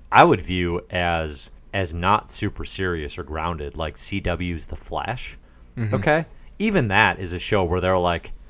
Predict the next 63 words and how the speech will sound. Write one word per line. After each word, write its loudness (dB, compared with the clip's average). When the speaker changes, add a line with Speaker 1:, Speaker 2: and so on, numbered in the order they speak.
Speaker 1:
"Hey, -2
we 4
better 4
explain 2
why 2
he -2
wears -2
this -8
goofy -8
suit," -12
right? 2
"Hey, 6
we 6
better 4
Speaker 2:
Yeah. 2
Speaker 1:
not 2
Speaker 2:
Yeah, 0
yeah. 4
Speaker 1:
actually -2
give -4
someone -4
a -10
superhero -6
name -6
and -8
instead 0
have 0
it -6
be -6
kind 0
of -2
a -4
joke 2
that -4
a -6
character -8
throws -8
out -8
there -8
and -12
then -10
it's -16
dick." -12
You -2
know, 6
so 2
it's 0
all 6
these 0
things 0
where 0
they're 2
like, 0
"We -4
can't 0
actually 2
do 0
the -6
superhero 0
thing -4
because -2
we're 4
aware 4